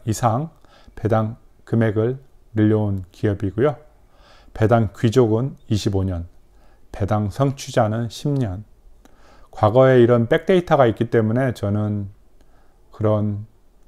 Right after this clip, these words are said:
기업의 능력을 믿고 그곳에 투자를 하기로 마음을 먹었습니다. 세 번째는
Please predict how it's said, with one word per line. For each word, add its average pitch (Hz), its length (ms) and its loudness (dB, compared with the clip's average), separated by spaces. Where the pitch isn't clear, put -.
기업의 117 580 0
능력을 113 640 0
믿고 110 500 -2
그곳에 113 580 -4
투자를 123 340 -2
하기로 120 240 -4
마음을 95 340 -6
먹었습니다. 85 600 -10
세 - 180 2
번째는 139 680 2